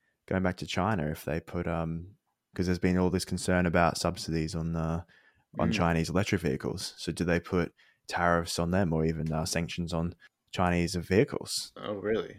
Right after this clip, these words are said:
Speaker 2: Are
Speaker 1: That
Speaker 2: there any
Speaker 1: could,
Speaker 2: Chinese
Speaker 1: yeah.
Speaker 2: vehicles worth buying?
Speaker 1: There's heaps of, uh, so they've gone quite heavily into E V. So they're,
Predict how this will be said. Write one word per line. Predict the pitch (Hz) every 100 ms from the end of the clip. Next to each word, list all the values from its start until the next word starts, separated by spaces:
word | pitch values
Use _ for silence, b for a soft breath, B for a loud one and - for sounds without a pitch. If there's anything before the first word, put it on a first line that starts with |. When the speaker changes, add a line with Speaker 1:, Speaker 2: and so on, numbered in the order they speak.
| 98
Speaker 2:
Are | 104
Speaker 1:
That |
Speaker 2:
there | 123
any | 123 85
Speaker 1:
could, |
Speaker 2:
Chinese | - 143 156 139
Speaker 1:
yeah. | 123 82 -
Speaker 2:
vehicles | -
worth | - -
buying? | 87 123 135 - _ _ _ _ _ _ -
Speaker 1:
There's | 98
heaps | - 120 -
of, | 120 107
uh, | 101 95
so | - 95
they've |
gone | 95 104 101
quite | - 90
heavily | 95 90 85
into | 85
E | 85 85
V. | 85 80 82 -
So | -
they're, | 85 85 78